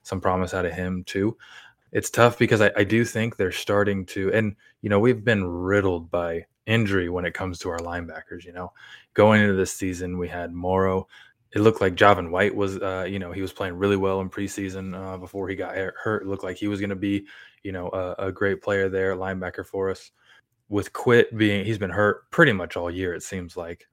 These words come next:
Um, and, and Littleton's just been so up and down. I mean, he's had times where he's been good, and, and time, most of the time he's not playing well at all. So I think a linebacker is very similar to, you know, kind of the offensive line, which we're gonna touch on in a minute,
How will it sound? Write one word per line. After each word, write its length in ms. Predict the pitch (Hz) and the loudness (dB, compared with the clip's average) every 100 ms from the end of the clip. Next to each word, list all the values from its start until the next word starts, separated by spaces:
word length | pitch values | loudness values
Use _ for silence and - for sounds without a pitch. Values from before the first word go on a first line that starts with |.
| - | -14
Um, 320 | 92 90 87 | -10 -10 -10
and, 260 | 92 90 92 | -10 -10 -10
and 160 | 87 | -6
Littleton's 580 | 92 101 101 95 90 85 - | 0 0 0 -2 -6 -6 -6
just 320 | 92 - - | -6 -6 -6
been 280 | 92 87 82 | -6 -6 -10
so 260 | - 92 92 | -4 0 0
up 180 | 85 | 0
and 120 | 85 82 | -6 -8
down. 340 | 87 87 87 | -6 -6 -6
I 40 | |
mean, 140 | 87 90 | -6 -6
he's 140 | 92 | -4
had 180 | 95 90 | -4 -4
times 280 | - 90 92 | -4 -6 -4
where 80 | 90 | -4
he's 140 | 85 | -4
been 180 | 90 85 | -6 -2
good, 240 | 87 87 | -2 -2
and, 180 | 90 87 | -4 -6
and 140 | 85 | -8
time, 340 | - 90 90 85 | -6 -6 -6 -2
most 360 | 101 101 101 95 | 6 8 8 4
of 60 | |
the 60 | 92 | -4
time 360 | 95 90 90 - - - - | -2 -4 -6 -12 -20 -20 -10
he's 160 | 95 87 | -8 -4
not 220 | 92 90 | -4 -4
playing 220 | 95 85 | -8 -8
well 220 | 85 85 | -10 -6
at 40 | 85 | -2
all. 220 | 92 85 | -2 -2
So 360 | - 92 87 - - - - _ _ _ _ _ - | -4 -4 -6 -8 -20 -20 -20 _ _ _ _ _ -6
I 80 | 104 | -4
think 240 | 143 135 | -4 -6
a 40 | |
linebacker 680 | 92 92 117 123 104 98 101 | -2 4 6 6 4 4 0
is 120 | 92 85 | -2 4
very 200 | 101 95 | 4 4
similar 440 | - 98 98 92 | 0 0 0 0
to, 420 | - 98 90 87 _ _ _ _ | -2 -6 -6 -8 _ _ _ _
you 180 | 104 95 | -6 -4
know, 200 | 90 90 | -4 -4
kind 300 | - 110 117 | -4 2 2
of 160 | 104 | 2
the 100 | 98 | 2
offensive 440 | 95 92 95 90 87 | 2 2 -2 -6 -6
line, 400 | 87 90 90 90 | -4 -4 -4 -4
which 220 | 87 - | -6 -10
we're 80 | 90 | -12
gonna 100 | 85 | -10
touch 260 | - 90 | -10 -10
on 140 | 87 85 | -10 -12
in 100 | 82 | -14
a 40 | |
minute, 420 | 87 101 95 85 | -2 0 0 -2